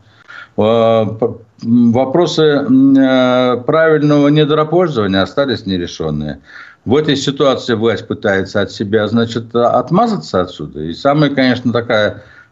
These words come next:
э, э, хорошая отмазка, ребята, это, это не мы виноваты, это вот,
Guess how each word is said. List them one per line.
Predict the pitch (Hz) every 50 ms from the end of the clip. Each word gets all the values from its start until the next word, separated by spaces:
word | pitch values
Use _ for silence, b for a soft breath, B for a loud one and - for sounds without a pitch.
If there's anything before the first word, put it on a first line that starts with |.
| -
э, | 98
э, | 104 104 104 104 107 107 101 104 113 113 117 113 127 123 123 120 113
хорошая | - 147 143 143 147 131 113 - 123 117 120
отмазка, | 117 117 117 147 175 214 208 214 - 127 113
ребята, | 107 113 110 113 107 98 98 - 104
это, | 110 113 120 135
это | 131 127 123 123 117 127 131 120
не | 127 131
мы | 139 165 220
виноваты, | 254 254 247 226 226 196 165 127 107 95 - - 95
это | 101 101 127
вот, | 123 135 156 - - -